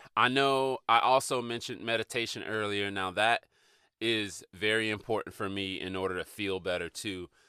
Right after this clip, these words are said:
as well. And I remember that I used to meditate to only try to, like, experience these certain higher states of consciousness and <laughs> astral projections and things like that. And as I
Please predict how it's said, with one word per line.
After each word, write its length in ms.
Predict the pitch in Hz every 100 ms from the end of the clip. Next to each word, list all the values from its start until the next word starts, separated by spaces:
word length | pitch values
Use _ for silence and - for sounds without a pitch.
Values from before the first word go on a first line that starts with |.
| _ _
as 180 | 90 90
well. 260 | 92 85
And 160 | 85 98
I 100 | 113
remember 680 | 113 117 123 107 101 98 95 _ _ _
that 120 | 98
I 100 | 98
used 360 | 101 113 160 -
to 60 | 120
meditate 600 | 104 117 113 - 107 -
to 100 | -
only 240 | 101 107 98
try 280 | - 107
to, 100 | 98 82 _ _ - - _
like, 280 | 92 90 -
experience 600 | 101 - 110 110 110 98
these 240 | - 104 98
certain 400 | - 117 - 92
higher 360 | - 95 95
states 360 | - 110 101 -
of 120 | -
consciousness 880 | - 95 - 98 - 95 90 - - _ _ _ _ -
and 160 | 92
<laughs> 40 | -
astral 400 | 98 92 - 127
projections 680 | 120 104 117 - - 123
and 160 | 104 98
things 260 | 113 107 104
like 220 | 98 -
that. 220 | 107 101
And 220 | 87 98 98
as 200 | 101 104
I 260 | 104 98